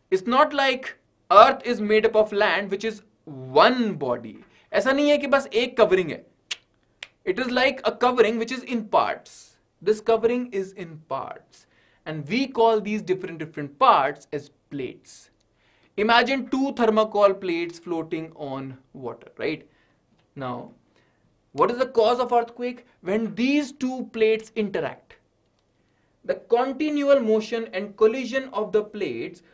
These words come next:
with each other, it causes earthquake. Yes, very good, Sunil, nice. Uh, this Krishna, it was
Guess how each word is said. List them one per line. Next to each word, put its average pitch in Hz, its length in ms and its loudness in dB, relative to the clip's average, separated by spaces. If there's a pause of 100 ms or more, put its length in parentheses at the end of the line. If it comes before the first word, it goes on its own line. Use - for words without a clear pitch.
(100)
with 180 260 -6
each 262 300 -6
other, 180 440 -2 (180)
it 220 260 -8
causes 139 640 -4
earthquake. - 640 -14 (260)
Yes, - 520 -10 (260)
very 185 240 2
good, 226 120 8
Sunil, 160 260 -4
nice. 165 480 -2 (960)
Uh, 131 560 -8 (1300)
this 175 120 -18
Krishna, 247 500 -2 (340)
it 190 140 -12
was 233 760 -8